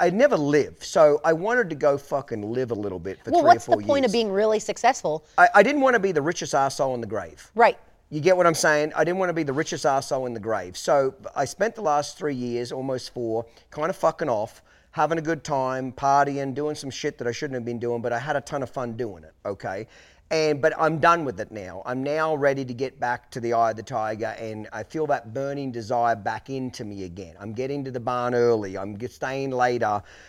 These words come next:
Speaker 1: You know, like today, I had this podcast, so instead of getting there at eight, I got there at four thirty. I got all my horses ridden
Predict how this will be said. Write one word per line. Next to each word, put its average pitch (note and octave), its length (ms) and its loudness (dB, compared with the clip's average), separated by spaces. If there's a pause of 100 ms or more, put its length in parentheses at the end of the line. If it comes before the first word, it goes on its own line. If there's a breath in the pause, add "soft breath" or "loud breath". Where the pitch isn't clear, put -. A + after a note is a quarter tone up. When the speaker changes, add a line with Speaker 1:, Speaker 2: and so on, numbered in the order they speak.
(140 loud breath)
Speaker 1:
You D3+ 120 -4
know, C3+ 180 6
like E3 320 4
today, G3+ 160 8 (160)
I B2 80 2
had D3+ 180 2
this C#3 120 -10
podcast, C#3 520 2
so C3+ 140 -2
instead A#2+ 240 -2
of C3+ 60 -6
getting C#3 160 -2
there C3+ 180 -2
at E3+ 100 4
eight, G3+ 140 2
I C#3 80 -2
got C3 220 -2
there C3+ 100 -2
at A2+ 100 -8
four D3 160 0
thirty. C3+ 320 0
I F#2+ 40 -10
got A2+ 160 -2
all C3 100 0
my C#3 120 -2
horses C3+ 360 -2
ridden A#3 320 0